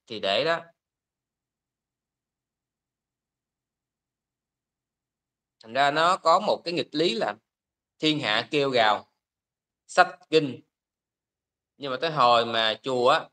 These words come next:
đem sách đem kinh ra không ai mà lật ra coi hết trơn. Thì, ừm, cho nên là không, rất là khó để mà nói là trong cái, cái sự kiện này thì, ừm,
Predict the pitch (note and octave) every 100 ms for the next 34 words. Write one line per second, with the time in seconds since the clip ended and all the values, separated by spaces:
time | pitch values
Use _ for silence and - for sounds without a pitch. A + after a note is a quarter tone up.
0 | - C3+ - E3+ - C3+ D3+ C#3 C3+ B2
1 | C3 C#3 C3+ C3 A#2+ G#2+ G2+ G#2 G#2+ A2
2 | B2+ B2+ B2+ B2+ - B2 B2 - - _
3 | _ _ _ _ _ _ _ _ _ _
4 | _ _ _ _ _ _ _ _ _ _
5 | C#3 C#3 C3+ C3 B2+ B2 B2+ D3 D3 C#3
6 | - D3 D3 C#3+ G3 A#2+ - C3+ D3+ F#3+
7 | G3 B2+ C#3+ A2 A2+ A#2 C#3+ F3+ - C3
8 | B2 D3 C#3+ C3+ A#2+ D3+ C#3+ G#2 G#2 G2
9 | G#2+ G#2 G#2 G2 G2+ G2+ G2 G2 G2